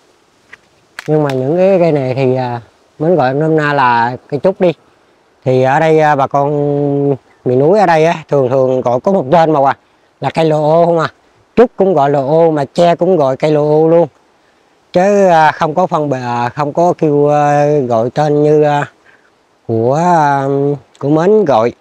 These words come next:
thường gọi. Nãy giờ thì đây nhìn xuống dưới thì bà con thấy một cái con suối đúng không? Thì, à, cái, cái đoạn nãy Mến đứng đó,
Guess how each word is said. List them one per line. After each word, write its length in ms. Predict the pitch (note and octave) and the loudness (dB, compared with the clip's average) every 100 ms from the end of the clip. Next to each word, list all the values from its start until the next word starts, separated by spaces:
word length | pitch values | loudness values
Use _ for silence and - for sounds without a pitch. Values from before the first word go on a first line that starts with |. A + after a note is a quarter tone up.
| - | -6
thường 180 | C3 A#2 | -2 0
gọi. 240 | A#2+ B2 - - _ _ _ _ _ _ _ _ _ _ _ _ _ _ _ - | 0 -2 -4 -20 _ _ _ _ _ _ _ _ _ _ _ _ _ _ _ -8
Nãy 140 | C#3+ F3+ | -2 2
giờ 340 | D#3 C3+ C3 C#3 | 2 2 0 0
thì 280 | D3 C#3+ C#3+ C3+ | 2 2 0 0
đây 460 | F3 F3 F3 E3 - | 2 4 2 0 -2
nhìn 180 | D#3 D3 | -2 -2
xuống 180 | F#3+ G#3 | 2 4
dưới 140 | G#3+ B3 | 4 4
thì 160 | F3+ C#3+ | 2 0
bà 140 | C3+ | -2
con 280 | - D#3 E3+ | -2 -2 -2
thấy 320 | E3+ G3+ A#3 | -2 0 2
một 180 | G#3 C#3 - | 0 -4 -6
cái 80 | F3+ | -4
con 160 | F3 | -2
suối 220 | D3 F#3+ A3+ | 0 2 2
đúng 140 | A3+ | 2
không? 140 | F#3 - _ - _ _ - | -2 -4 _ -20 _ _ -2
Thì, 240 | C3 B2+ | 2 2
à, 300 | B2 B2+ B2+ - | 2 0 -2 -2
cái, 160 | E3+ | -2
cái 120 | F3 F3+ | 0 0
đoạn 460 | A2+ A2 D3 D3 | 0 -4 -4 -4
nãy 300 | B2+ C3+ F3+ | -4 -4 0
Mến 240 | F3+ F3 F3 | 0 0 0
đứng 240 | G3 A3 | 0 0
đó, 280 | G3+ F3 | 0 -2